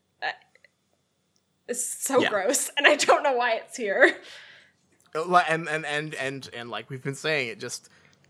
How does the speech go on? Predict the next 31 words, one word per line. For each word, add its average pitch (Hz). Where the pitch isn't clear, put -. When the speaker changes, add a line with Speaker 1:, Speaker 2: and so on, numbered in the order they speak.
Speaker 2:
it, 123
it 123
is 117
so -
unnecessary 131
and, 120
like, 117
backed, 123
backed 135
the 147
author 139
into 120
such 135
a 139
funny 131
corner. 131
Like, -
like, 117
God, 117
like, 131
just, 131
just -
miserable 156
on 120
all 101
levels. 110
Speaker 1:
Critical 302
damage 185
from -
this. 196
I, 320